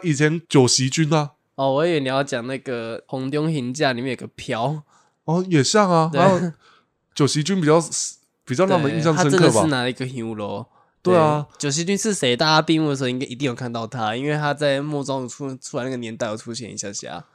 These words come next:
Speaker 1: 我这次在做末招弩的，就是我其实已经在准备末招弩的故事。
Speaker 2: 哦，是哦。
Speaker 1: 因为我要先大概翻一下，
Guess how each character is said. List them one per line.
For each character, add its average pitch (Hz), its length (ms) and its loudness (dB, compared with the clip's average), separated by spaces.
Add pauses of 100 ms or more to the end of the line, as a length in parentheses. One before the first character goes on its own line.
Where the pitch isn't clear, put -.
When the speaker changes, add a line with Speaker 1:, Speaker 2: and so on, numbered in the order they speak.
Speaker 1:
我 127 280 4
这 180 140 0
次 170 200 -2
在 147 320 0 (120)
做 151 200 -2
末 139 200 2
招 127 180 4
弩 117 180 -2
的， 92 440 -4
就 - 160 -8
是 120 220 -4
我 127 140 0
其 156 140 2
实 156 60 4
已 127 40 0
经 110 120 -2
在 127 80 4
准 107 180 -4
备 107 80 0
末 110 160 -2
招 104 140 0
弩 87 180 -8
的 - 80 -20
故 - 180 -12
事。 - 280 -8 (240)
Speaker 2:
哦， 123 80 -8
是 151 240 -6
哦。 - 40 -4
Speaker 1:
因 110 40 -2
为 165 80 6
我 123 180 8
要 135 60 6
先 139 200 -2
大 143 100 0
概 123 100 0
翻 110 280 -2
一 101 60 -10
下， 107 120 0